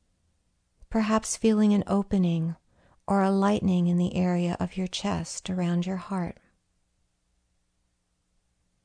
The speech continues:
Really tune into the experience of being loved at this time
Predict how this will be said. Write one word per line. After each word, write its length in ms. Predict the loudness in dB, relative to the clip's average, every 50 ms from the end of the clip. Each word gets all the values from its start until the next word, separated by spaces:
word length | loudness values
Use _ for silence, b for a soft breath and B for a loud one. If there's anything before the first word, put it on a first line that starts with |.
| _ _ _ _ _ _ _ _ _ _ _ _ _ _ _ _ _ _ _ _ _ _ _ _ _ _ _ _ _ _ _ _ -2
Really 400 | 2 4 6 6 6 6 4 2
tune 400 | 0 0 2 4 6 6 6 6
into 280 | 6 4 4 2 0
the 180 | 0 0 0 0
experience 720 | -2 -4 -6 -4 -2 0 0 2 2 2 2 2 0 -2
of 120 | -4 -4 -2
being 300 | 0 2 4 4 2 2
loved 380 | 2 2 2 0 0 -2 -4
at 120 | -6 -4 -4
this 220 | -6 -6 -6 -8
time 460 | -8 -6 -4 -2 -2 -2 -2 -4 -6